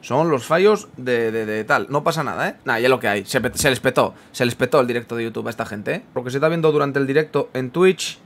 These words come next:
o sea, en Instagram, ahí está la camiseta, ahí está la camiseta, pusieron un código Q R.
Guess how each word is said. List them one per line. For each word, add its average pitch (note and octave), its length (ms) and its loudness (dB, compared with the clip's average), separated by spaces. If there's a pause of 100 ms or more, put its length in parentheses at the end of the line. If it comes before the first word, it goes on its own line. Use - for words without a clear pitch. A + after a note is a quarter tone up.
(600)
o - 40 -18
sea, D3+ 180 4
en C#3 200 0
Instagram, D3+ 560 2
ahí C3+ 180 2
está D#3 140 2
la C#3+ 80 4
camiseta, D#3+ 560 -2 (200)
ahí D3 200 0
está E3 120 4
la D3+ 100 4
camiseta, C#3 420 0
pusieron D#3 240 0
un F3 100 4
código F3+ 340 4
Q C#3 180 6
R. G3 280 2